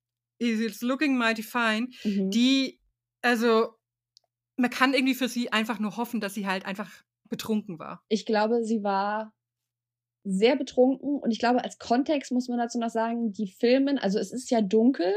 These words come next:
Speaker 2: also sie fangen abends an zu filmen und am Ende der Rosenzeremonie, am Ende jeder Rosenzeremonie geht die Sonne auf. Das heißt, die filmen
Speaker 1: Mhm.
Speaker 2: die ganze Nacht durch, es gibt nichts zu essen,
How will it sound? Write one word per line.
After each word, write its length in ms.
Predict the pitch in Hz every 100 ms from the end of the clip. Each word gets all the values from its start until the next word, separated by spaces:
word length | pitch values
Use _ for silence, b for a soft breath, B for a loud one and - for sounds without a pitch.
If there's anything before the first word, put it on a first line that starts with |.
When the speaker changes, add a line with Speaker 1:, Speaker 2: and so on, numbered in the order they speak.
| 403
Speaker 2:
also 180 | 208 208
sie 140 | 214
fangen 360 | - 226 247 -
abends 380 | 185 254 294
an 160 | - 226
zu 100 | 233
filmen 340 | 214 247 269 349 B B B B -
und 300 | 220 247 254
am 160 | 220 220
Ende 280 | 208 277 285
der 140 | 262
Rosenzeremonie, 920 | 220 240 262 254 240 202 196 190 190
am 120 | 214 185
Ende 160 | 233
jeder 220 | 247 233 233
Rosenzeremonie 720 | 220 220 247 226 226 226 220
geht 140 | 214
die 80 | 220
Sonne 340 | 190 185 180 143
auf. 100 | 151
Das 160 | 185
heißt, 160 | 202 -
die 80 | 214
filmen 360 | - 262 294
Speaker 1:
Mhm. 40 | 269
Speaker 2:
die 120 | 208
ganze 360 | 202 220 285 277
Nacht 320 | 226 240 -
durch, 400 | 220 285 415 392
es 100 | 226
gibt 220 | - 254 -
nichts 340 | 262 - -
zu 160 | - -
essen, 380 | 214 294 320